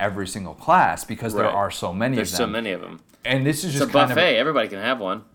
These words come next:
Speaker 1: And this is, this is just kind of a rem-, of a reminder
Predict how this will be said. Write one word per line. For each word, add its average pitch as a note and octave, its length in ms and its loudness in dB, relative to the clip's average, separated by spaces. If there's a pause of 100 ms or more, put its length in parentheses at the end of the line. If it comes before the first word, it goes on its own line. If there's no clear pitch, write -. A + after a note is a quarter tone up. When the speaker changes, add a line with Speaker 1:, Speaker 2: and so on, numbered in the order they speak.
(360)
Speaker 1:
And B2+ 120 -2
this C#3+ 180 0
is, D3 160 -4
this C3+ 220 -2
is E3 120 -2
just D3 160 -4
kind C3+ 240 2
of B2 60 2
a A#2 40 2
rem-, F#2+ 340 -2
of G2+ 160 -4
a G2+ 80 -2
reminder G2 720 -2